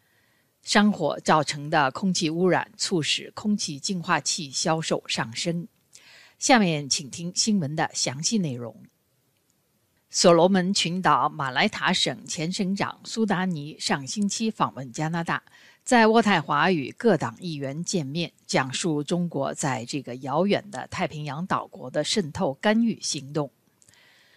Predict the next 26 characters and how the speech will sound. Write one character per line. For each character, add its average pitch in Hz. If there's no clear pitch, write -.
所 -
罗 175
门 208
群 175
岛 147
二 196
零 185
一 240
九 143
年 135
与 139
台 143
湾 202
断 147
交， 170
并 160
与 -
中 220
国 143
建 127
交。 139
二 190
零 170
二 208
二 208
年 131